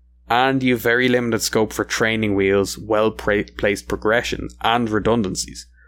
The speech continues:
Overall, you're going to have some help from, again, e-, the economies of scale, but it's,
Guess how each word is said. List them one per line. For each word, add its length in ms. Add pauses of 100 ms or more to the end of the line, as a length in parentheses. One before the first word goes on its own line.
(440)
Overall, 600
you're 100
going 380
to 120
have 480 (640)
some 540
help 460 (220)
from, 680 (100)
again, 280
e-, 220
the 160
economies 420
of 80
scale, 300
but 180
it's, 300